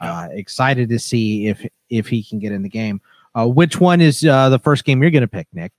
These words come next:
Speaker 2: Uh, so, I mean, I, I think that the other big matchup and, and probably the one everybody's gonna be watching in the mid-afternoon is, is Georgia and Tennessee.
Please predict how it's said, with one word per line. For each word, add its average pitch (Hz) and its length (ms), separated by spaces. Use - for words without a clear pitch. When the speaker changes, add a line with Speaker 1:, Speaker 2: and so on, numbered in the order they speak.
Speaker 2:
Uh, 285 520
so, 254 360
I 233 120
mean, 226 220
I, 180 200
I 175 140
think 208 500
that 156 600
the 160 140
other 165 280
big 156 320
matchup 143 460
and, 123 140
and 123 160
probably 139 260
the 127 80
one 127 200
everybody's 127 420
gonna 127 120
be 120 100
watching 123 420
in 113 360
the 117 60
mid-afternoon 123 920
is, 117 280
is 127 360
Georgia 139 320
and 139 120
Tennessee. 151 520